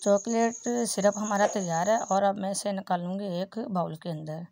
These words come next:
देखें आपने जो है घर पर ज़रूर ट्राई करना है और अपने बच्चों के लिए बनाएं और फिर मुझे बताइएगा कि आपने जो चॉकलेट सिरप घर पर बनाया था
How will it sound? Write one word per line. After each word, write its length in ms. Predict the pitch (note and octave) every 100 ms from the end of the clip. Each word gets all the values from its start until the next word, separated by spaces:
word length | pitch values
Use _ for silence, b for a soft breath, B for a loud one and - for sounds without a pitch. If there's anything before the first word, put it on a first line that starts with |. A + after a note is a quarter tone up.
| _ _ _ _ _ _ _ -
देखें 300 | F3 G3 A3
आपने 440 | G#3+ F#3+ G3+ A3
जो 100 | G#3+ A3
है 300 | G#3 G#3 G#3
घर 180 | F3+ F#3
पर 680 | F#3 F#3+ F#3+ - - E3+
ज़रूर 300 | D#3+ E3 D#3+
ट्राई 260 | F3+ G3 G3+
करना 240 | G3+ G3 A3
है 80 |
और 80 | A3+
अपने 200 | F#3 F3
बच्चों 280 | D#3+ D3 F#3
के 120 | F#3 G3
लिए 140 | G3
बनाएं 240 | G3 G3 A3+
और 140 | G3
फिर 160 | F3+ F3+
मुझे 200 | F3 F3
बताइएगा 540 | F#3 F3+ F3 G3 G#3+ G3+
कि 180 | F#3+ F#3+
आपने 380 | E3 E3+ G3 G#3
जो 180 | G3+ G3+
चॉकलेट 360 | G3 E3+ F3+ F3
सिरप 200 | F#3+ F3+
घर 180 | E3+ F3+
पर 140 | F#3 F#3
बनाया 280 | F3+ F3+ F#3+
था 220 | G#3